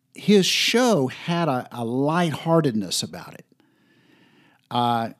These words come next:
and, uh, in fact, early on, Rush Limbaugh would often emphasize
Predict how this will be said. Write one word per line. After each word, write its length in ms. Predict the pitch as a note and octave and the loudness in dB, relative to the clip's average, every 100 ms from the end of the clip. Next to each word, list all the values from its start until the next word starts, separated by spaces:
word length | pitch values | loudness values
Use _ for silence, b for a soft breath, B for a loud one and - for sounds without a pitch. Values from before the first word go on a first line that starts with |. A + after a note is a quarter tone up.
| _ | _
and, 460 | C#3+ D#3 D3+ C#3 - | 2 4 6 2 -2
uh, 220 | C#3 B2 - | -2 -2 0
in 160 | D#3 | 0
fact, 300 | D#3 G#3+ F#3 F#3 | 2 2 2 4
early 320 | A#3 D#4 G#3 | 4 4 0
on, 440 | G2+ G2 G2 C#3+ - - | -2 -6 -8 -12 -14 -2
Rush 280 | D#3 G3+ | 0 2
Limbaugh 320 | G#3+ A#3+ D3 B2 | 0 0 0 0
would 140 | A#2+ - | -4 -4
often 760 | D#3 A3 G#3+ - A#2+ G#2+ B2+ - | 0 0 -2 -4 -4 -4 -6 -2
emphasize 960 | F3+ C4+ C4+ - B2+ - D2+ G2+ - | 0 0 0 -2 -4 -8 -14 -14 -14